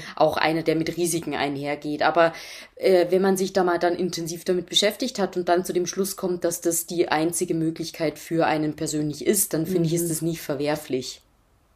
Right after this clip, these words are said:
Speaker 2: Ja, finde ich nämlich auch. Also ich finde, aber da zum Beispiel finde ich's voll den schmalen Grat, ähm, weil ich sehe das genauso. Ich finde, wenn jemand einfach denkt, „Ich hab zu viel Oberweite oder zu wenig Oberweite oder meine Nase ist schief“ oder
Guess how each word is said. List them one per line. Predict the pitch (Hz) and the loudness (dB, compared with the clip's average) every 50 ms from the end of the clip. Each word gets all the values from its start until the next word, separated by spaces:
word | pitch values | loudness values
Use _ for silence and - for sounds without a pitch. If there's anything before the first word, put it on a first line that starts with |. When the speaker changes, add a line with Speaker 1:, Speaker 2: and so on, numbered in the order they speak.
| - - - - - - | -18 -18 -16 -18 -8 0
Speaker 2:
Ja, | - 170 175 175 | 4 4 6 4
finde | 175 - 196 180 | 4 0 -2 -2
ich | - 196 | 0 0
nämlich | 180 180 170 - 175 | 0 0 0 2 4
auch. | 175 170 165 156 - - - | 6 6 6 4 2 -2 -2
Also | 170 160 160 | -2 0 0
ich | 160 - - | -4 -4 -2
finde, | - 196 202 202 202 - | -2 0 2 2 0 2
aber | - 160 170 165 160 - - - - | 0 2 2 2 2 2 -2 -6 -2
da | - 175 185 196 196 | 0 0 0 0 -2
zum | - 170 | -4 -4
Beispiel | 170 165 165 - - | -4 -4 -4 -6 -8
finde | - 175 170 | -10 -10 -10
ich's | - - | -10 -8
voll | - - 180 190 208 | -2 0 2 2 2
den | 208 202 190 | 2 -2 -4
schmalen | - - 175 175 170 170 | 0 2 2 2 2 2
Grat, | - - - 165 160 156 156 160 165 - - - - - - - - _ - | -2 -2 0 2 4 4 2 0 -2 -6 -12 -18 -16 -16 -16 -18 -8 _ 6
ähm, | 180 170 165 165 160 160 - - | 6 6 6 6 0 -6 -6 0
weil | - 170 - - | 2 2 2 2
ich | 170 - - | 0 -4 2
sehe | 196 208 | 4 6
das | 214 208 - - | 6 6 4 2
genauso. | 175 170 165 180 180 170 151 151 | 2 4 6 6 6 6 4 2
Ich | - - - | -2 -2 -2
finde, | 196 196 202 190 | -2 0 0 2
wenn | 190 190 | 2 2
jemand | 180 180 175 - | 0 0 0 0
einfach | - 170 170 170 - | -2 -2 -4 -6 -6
denkt, | - 170 165 170 160 - | 0 0 0 0 0 -6
„Ich | - - | -6 -10
hab | 180 - - | -10 -10 -10
zu | - - | -14 -12
viel | - - 220 202 | -6 -2 0 2
Oberweite | - 185 180 185 180 180 180 175 170 - 180 175 170 | 2 4 4 4 4 4 4 4 2 0 0 0 0
oder | 165 165 160 165 | 2 2 0 -2
zu | - - | -2 -2
wenig | 170 185 180 170 - | 0 0 0 0 -2
Oberweite | - 160 170 160 160 160 160 160 - 185 | 0 0 2 2 2 2 0 0 -2 -4
oder | - 165 165 160 160 160 151 - - - | -2 0 0 2 2 2 0 -2 -6 -12
meine | - - 82 160 170 175 170 | -10 -8 -4 -4 -2 -2 0
Nase | 175 175 180 175 170 - | 2 2 2 2 0 -2
ist | 180 - - - - - | -6 -6 -10 -12 -12 -10
schief“ | - - 185 170 175 - | -6 -4 -4 -4 -2 0
oder | 170 165 160 160 | 2 2 2 2